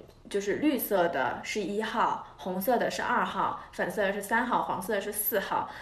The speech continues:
我个人觉得在这样的情境中，我是非常非常受困扰的，因为我是一个没有色彩知觉上没有问题的人，但是有很多人他们没有办法明确地去辨别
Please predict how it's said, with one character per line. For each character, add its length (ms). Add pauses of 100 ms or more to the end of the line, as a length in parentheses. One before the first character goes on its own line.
(120)
我 140
个 200
人 160
觉 160
得 140
在 120
这 140
样 120
的 120
情 200
境 180
中， 380 (340)
我 140
是 180
非 120
常 160
非 80
常 160
受 160
困 220
扰 160
的， 140
因 180
为 80
我 220
是 180
一 100
个 160
没 140
有 260 (220)
色 260
彩 400 (200)
知 220
觉 380 (640)
上 300
没 120
有 120
问 220
题 120
的 140
人， 180 (160)
但 160
是 80
有 80
很 220
多 160
人 100
他 140
们 100
没 140
有 140
办 200
法 120
明 280
确 220
地 100
去 140
辨 260
别 300